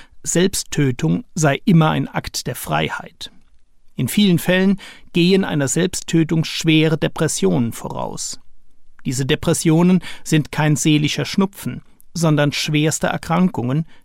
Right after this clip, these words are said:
die unbehandelt tödlich enden. Auch die wachsende Zahl von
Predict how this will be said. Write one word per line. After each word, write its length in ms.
die 80
unbehandelt 880
tödlich 520
enden. 460
Auch 240
die 160
wachsende 460
Zahl 380
von 220